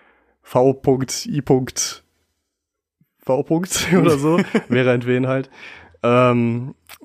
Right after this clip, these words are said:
Speaker 1: ja, bloßgestellt durch
Speaker 2: Die,
Speaker 1: ihre
Speaker 2: die werden
Speaker 1: Machart
Speaker 2: von,
Speaker 1: dieser Sendung.
Speaker 2: von vorne bis hinten einfach nur quasi
Speaker 1: Durch,
Speaker 2: verarscht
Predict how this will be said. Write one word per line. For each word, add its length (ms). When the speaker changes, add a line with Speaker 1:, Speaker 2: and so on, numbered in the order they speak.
Speaker 1:
ja, 360
bloßgestellt 680
durch 120
Speaker 2:
Die, 80
Speaker 1:
ihre 180
Speaker 2:
die 140
werden 220
Speaker 1:
Machart 200
Speaker 2:
von, 40
Speaker 1:
dieser 220
Sendung. 320
Speaker 2:
von 80
vorne 260
bis 120
hinten 300
einfach 220
nur 120
quasi 240
Speaker 1:
Durch, 140
Speaker 2:
verarscht 180